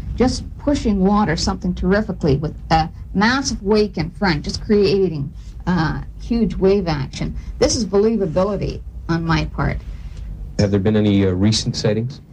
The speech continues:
Speaker 1: We've had approximately, uh, seven to eight sightings this year, but we have one, uh, that has been the very best sighting.
Speaker 2: Why?
Speaker 1: It was the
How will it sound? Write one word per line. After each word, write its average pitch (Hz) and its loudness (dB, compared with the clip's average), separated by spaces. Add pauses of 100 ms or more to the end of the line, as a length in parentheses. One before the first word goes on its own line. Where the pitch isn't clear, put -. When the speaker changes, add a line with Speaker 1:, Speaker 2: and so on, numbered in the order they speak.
(220)
Speaker 1:
We've - 0
had 233 4
approximately, 185 -2
uh, 165 0
seven 196 0
to 185 0
eight 170 0
sightings 165 0
this 151 -4
year, 160 0
but 165 -2
we 165 0
have 156 -4
one, 165 2 (220)
uh, 156 4
that 165 -2
has 156 -4
been 156 2
the 143 2
very 170 4
best - 2
sighting. - 4
Speaker 2:
Why? 87 2 (100)
Speaker 1:
It - -4
was - -4
the 147 4